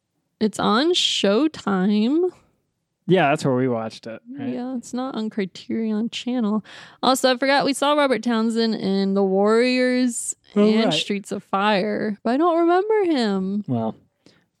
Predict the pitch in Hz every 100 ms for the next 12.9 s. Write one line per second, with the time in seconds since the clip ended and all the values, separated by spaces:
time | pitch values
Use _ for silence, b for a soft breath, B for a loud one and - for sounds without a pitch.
0 | - 143 147 139 - 131 120 113 117 -
1 | 117 107 104 110 107 107 - - 117 113
2 | 113 117 110 113 107 104 104 110 113 113
3 | 110 117 104 101 104 110 113 - 127 -
4 | _ b b b b 226 220 214 214 -
5 | 302 480 554 - 277 262 254 254 247 247
6 | 233 _ _ - 233 220 240 240 226 202
7 | 208 226 220 196 196 240 262 190 180 -
8 | 214 233 - _ _ - 269 226 202 196
9 | - 214 185 180 214 214 233 262 277 285
10 | 294 302 302 294 b b - 196 196 220
11 | 196 196 190 190 196 - 196 - 226 254
12 | 233 233 233 240 233 _ _ - 170